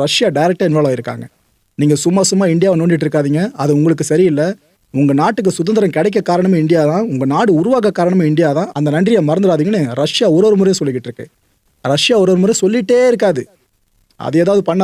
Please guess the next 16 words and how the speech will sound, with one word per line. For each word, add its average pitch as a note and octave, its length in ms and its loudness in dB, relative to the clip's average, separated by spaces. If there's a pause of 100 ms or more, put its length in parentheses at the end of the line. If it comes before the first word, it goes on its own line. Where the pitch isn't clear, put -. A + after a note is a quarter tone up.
ஆரம்பிச்சா E3 320 0 (680)
யாரும் D#3 240 -2
தாங்கவும் D#3 300 0
முடியாது. A#2 260 -8 (880)
So, - 80 0 (380)
பாகிஸ்தான் G3+ 480 -2
எப்பவுமே G#3 320 0
பண்ணுவாங்களே, E3 400 0 (520)
ஒரு D3 200 2
வேளை G3 220 2 (100)
தேர்தல் G3+ 300 2
அரசியல் D#3+ 280 -2
சார்ந்து F#3+ 300 2
அவங்களுக்கு D#3 240 -2
சாதிச்சுக்கணும்னா D3 520 -2 (140)
இந்தியா G3+ 140 2